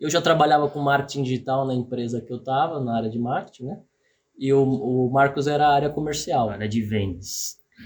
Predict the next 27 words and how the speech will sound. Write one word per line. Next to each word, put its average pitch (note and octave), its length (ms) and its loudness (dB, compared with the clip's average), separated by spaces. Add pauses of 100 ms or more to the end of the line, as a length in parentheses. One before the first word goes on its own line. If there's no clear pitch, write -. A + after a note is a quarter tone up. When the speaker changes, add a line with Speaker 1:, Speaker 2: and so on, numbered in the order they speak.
(600)
Speaker 1:
E C3 120 0
a - 20 6
gente D3+ 120 2
falou, E3+ 180 0
"Putz, E3+ 340 4
a C#3+ 60 0
gente D3 140 -2
precisa F#3 200 -2
de F3 80 -2
alguém F#3+ 400 -2
e F3 60 -6
tal." G3 320 2
E G#3 40 0
aí - 120 0
a G#4 40 2
gente F#4 280 0
achou F3+ 340 4
um E3 80 2
amigo D3+ 380 4
lá C#3 180 4
em C#3+ 100 0
comum C#3+ 480 2
aí C3+ 220 2
da B2+ 100 0
infância C3+ 680 -4
pra D#3+ 160 -6
lançar. D3 520 -2